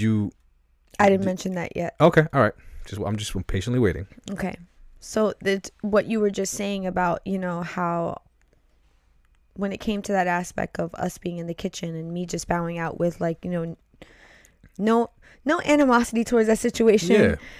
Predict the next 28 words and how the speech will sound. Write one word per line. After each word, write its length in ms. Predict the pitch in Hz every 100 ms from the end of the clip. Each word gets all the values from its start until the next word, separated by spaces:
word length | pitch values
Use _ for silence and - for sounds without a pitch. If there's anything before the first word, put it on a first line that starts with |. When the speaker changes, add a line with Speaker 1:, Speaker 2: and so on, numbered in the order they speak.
| - - _
Speaker 2:
Um, 420 | 202 196 190 180 175 _ _ _ _ _ _ _ _ _ - - -
the 80 | 220
next 340 | 220 233 -
thing 220 | 233 208
that 180 | 202 190 -
will 540 | 190 185 180 180 - - _ _ _ _ _ _ _ _ _ _
signify 680 | - - 240 254 233 180 180
you 280 | 175 180 202
being 300 | 180 185 180
a 60 | 180
power 360 | - 190 208
couple 380 | 208 - - 185 -
is 200 | 180 175
that 240 | 180 170 -
even 360 | 208 202 208
though 160 | 202 196
you're 320 | 190 185 185 -
in 140 | 190
a 60 | 180
relationship, 880 | 175 175 214 - 196 - 180 165 - _
you 300 | 175 185 190
are 140 | 190 -
individually 800 | 170 165 170 170 165 175 170 170
strong. 480 | - 220 196 165 165 _ _ _ _ _ _ _ _ _ _ _ _ - - _ _ _ _
I 140 | - 202
was 160 | 214 247
strong 300 | - 214 214
enough 560 | 196 190 180 - -